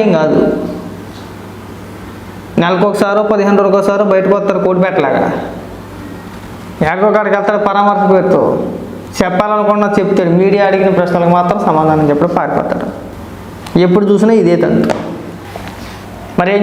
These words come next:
చెప్పాలనుకుంటున్నావు అంటే, నువ్వు చెప్పే సొల్లంతా వినడానుకున్నారు వాళ్ళు అక్కడ. కొద్ది సిగ్గుపడన్నా, నువ్వు మరీ దిగజారిపోమాకు. ఇంకా అడిగిన దానికి సమాధానం అన్నా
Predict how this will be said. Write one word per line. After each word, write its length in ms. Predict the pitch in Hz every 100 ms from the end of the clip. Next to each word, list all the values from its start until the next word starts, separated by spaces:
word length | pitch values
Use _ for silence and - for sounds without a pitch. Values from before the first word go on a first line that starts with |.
| 202
చెప్పాలనుకుంటున్నావు 760 | 185 175 175 175 175 175 165 165 170 - 170 - - - - - - - - - - - -
అంటే, 120 | 180
నువ్వు 140 | 196 190
చెప్పే 200 | 190 185 196
సొల్లంతా 360 | 196 196 196 190
వినడానుకున్నారు 500 | 180 180 180 170 147 139
వాళ్ళు 140 | 139
అక్కడ. 160 | 139 139 139 131 - - - - - - - - - - - - - - - - - - - -
కొద్ది 160 | 208 233
సిగ్గుపడన్నా, 720 | 233 202 247 254 233 190 147 143 151 175 160 - 175 - 147
నువ్వు 140 | 165 160
మరీ 140 | 156 233 190
దిగజారిపోమాకు. 680 | 185 226 226 226 208 190 180
ఇంకా 180 | 139 147 170 - - 160 180 175 - - - - - - - - - 143
అడిగిన 220 | 190 233
దానికి 180 | 240 233 196
సమాధానం 420 | 202 220 220 226
అన్నా 140 | 220